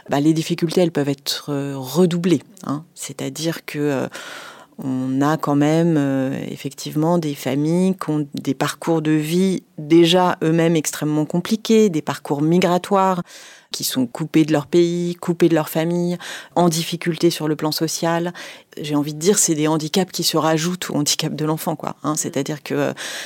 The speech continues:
ça vient composer des tableaux, du coup, complexes, lourds et qui nécessitent des accompagnements très importants.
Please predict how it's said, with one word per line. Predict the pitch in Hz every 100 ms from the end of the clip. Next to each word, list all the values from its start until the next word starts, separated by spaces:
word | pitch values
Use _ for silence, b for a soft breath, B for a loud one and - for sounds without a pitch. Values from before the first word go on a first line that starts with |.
| B
ça | - 143
vient | 147 165 165
composer | 160 147 156 156 156 196 165
des | 135
tableaux, | - 131 165 165
du | 151
coup, | - - 190 185 -
complexes, | 165 147 170 180 190 - - - 147
lourds | 151 180 202 208 - -
et | 143
qui | - 151
nécessitent | 147 - 143 - 160
des | 147 143
accompagnements | - 143 151 147 147 156 165
très | - 160 156 156 147
importants. | 143 139 - -